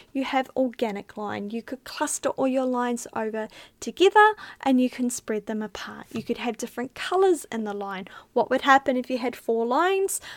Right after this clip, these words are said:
and one of those lines was, was fluorescent and popped out? How would that play around with your work? One simple idea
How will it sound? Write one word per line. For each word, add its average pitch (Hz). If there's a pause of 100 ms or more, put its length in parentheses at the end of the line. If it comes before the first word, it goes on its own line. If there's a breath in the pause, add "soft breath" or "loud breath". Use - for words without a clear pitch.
(120 loud breath)
and 294
one 226
of 214
those 220
lines 220
was, 233 (180)
was 226
fluorescent 220
and 214
popped -
out? 196
How 214
would 220
that -
play 202
around 196
with 190
your 190
work? 196
One 240
simple 247
idea 202